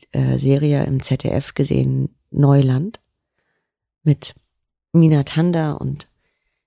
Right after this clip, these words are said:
Peri Baumeister unter anderem und noch viele mehr.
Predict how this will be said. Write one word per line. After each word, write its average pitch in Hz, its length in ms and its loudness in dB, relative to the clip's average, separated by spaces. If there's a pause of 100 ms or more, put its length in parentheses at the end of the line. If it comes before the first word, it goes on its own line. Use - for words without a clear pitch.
Peri 151 320 -2
Baumeister 143 720 0 (840)
unter 147 260 -2
anderem 156 320 -2
und 139 140 -2
noch - 180 -8
viele 135 320 -4
mehr. 127 320 -2